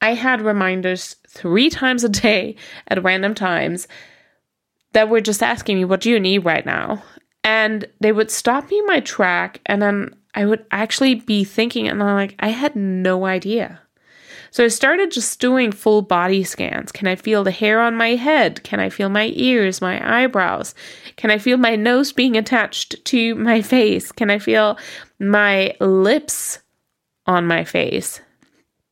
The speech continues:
and surrounding my mouth? Can I feel my chin? Is my jaw clenched? Are my shoulders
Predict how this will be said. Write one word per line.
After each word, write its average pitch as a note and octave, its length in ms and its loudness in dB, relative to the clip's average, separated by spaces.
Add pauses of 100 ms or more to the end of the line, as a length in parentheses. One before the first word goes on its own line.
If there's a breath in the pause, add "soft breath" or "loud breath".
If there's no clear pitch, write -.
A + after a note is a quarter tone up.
(560)
and F3+ 500 -2
surrounding F#3+ 720 0
my E3+ 140 -2
mouth? G3+ 320 -2
Can G3 120 -2
I F#3+ 60 2
feel G3 160 -4
my F#3 180 -2
chin? D4 600 0 (420 loud breath)
Is A3 100 4
my G#3 200 4
jaw B3 320 4
clenched? - 480 -4
Are G3+ 180 0
my A3+ 160 0
shoulders B3+ 640 2